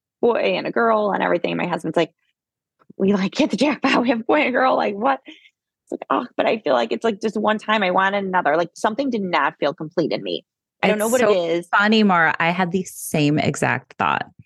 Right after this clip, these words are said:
Speaker 2: It, with
Speaker 1: You
Speaker 2: my,
Speaker 1: know,
Speaker 2: 'cause
Speaker 1: it's
Speaker 2: I had secondary infertility and with, you know, we had a healthy daughter. And then I was like, "I'm just
Speaker 1: Mm-hmm.
Speaker 2: not done. I wanna do
Speaker 1: Mm.
Speaker 2: this again. I wanna, like, go through it all again."
Speaker 1: Right. <clears throat> And I just did not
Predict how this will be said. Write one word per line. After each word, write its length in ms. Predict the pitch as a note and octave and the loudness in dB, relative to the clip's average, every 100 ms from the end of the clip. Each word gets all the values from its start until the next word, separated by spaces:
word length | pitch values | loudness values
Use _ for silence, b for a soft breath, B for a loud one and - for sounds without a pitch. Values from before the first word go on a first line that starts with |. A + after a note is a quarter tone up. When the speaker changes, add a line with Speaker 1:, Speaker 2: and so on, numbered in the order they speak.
| _ _ _ _ - | _ _ _ _ -2
Speaker 2:
It, 120 | F3 - | -2 0
with 140 | F3 G3 | 0 2
Speaker 1:
You 60 | E3+ | 2
Speaker 2:
my, 220 | C#3 C3 | 2 0
Speaker 1:
know, 40 | G3+ | -4
Speaker 2:
'cause 80 | - | -10
Speaker 1:
it's 180 | - - | -8 0
Speaker 2:
I 80 | E3 | 2
had 140 | D3 | 2
secondary 420 | - D3 D#3 C#3 C3 | 0 -2 0 2 2
infertility 480 | C#3 D3 D3 C3+ | 0 -2 0 0
and 80 | - | 0
with, 160 | C3+ - | 0 -2
you 160 | E3+ D#3+ | -2 2
know, 100 | C3 | 2
we 120 | C#3 | 2
had 160 | C#3+ C3+ | 2 0
a 20 | |
healthy 320 | C3+ B2+ - | 0 -4 -2
daughter. 560 | G3+ A3+ G#3+ G3+ F#3+ - | 0 2 2 2 0 -2
And 120 | E3 | -2
then 100 | D3 | -2
I 60 | C#3 | -2
was 120 | C#3 | -4
like, 120 | D3 - | -6 -4
"I'm 80 | D3 | -2
just 180 | C#3+ - | 0 0
Speaker 1:
Mm-hmm. 120 | D3 | 2
Speaker 2:
not 240 | B2+ A#2 b b b - | 2 0 b b b -2
done. 200 | F#3+ G3+ | 0 2
I 60 | E3+ | 2
wanna 200 | E3+ E3 | 0 2
do 220 | E3 D3 | 2 2
Speaker 1:
Mm. 20 | |
Speaker 2:
this 180 | D#3+ F3 | 0 -2
again. 500 | D#3 E3 G#3 D3+ - | 2 4 4 2 -2
I 100 | - | -4
wanna, 300 | D#3 D3 D3+ | 0 0 2
like, 180 | D3 C#3 | 2 0
go 180 | E3+ D#3 | -4 -4
through 220 | E3 D#3+ | -2 0
it 60 | C#3+ | 2
all 140 | B2+ | 0
again." 380 | F#2+ C#2+ G#1 D2+ _ _ _ | 0 -2 -4 -8 _ _ _
Speaker 1:
Right. 240 | G#3+ - - _ _ | -4 -4 -6 _ _
<clears throat> 20 | C4 G3+ B B B | -2 -2 B B B
And 100 | G#3 - | -4 -2
I 160 | G3 G#3+ | -4 -2
just 160 | A#3+ | -4
did 120 | A#3 | -4
not 380 | G#3+ F3 F3 G#3+ | -4 -4 -4 -6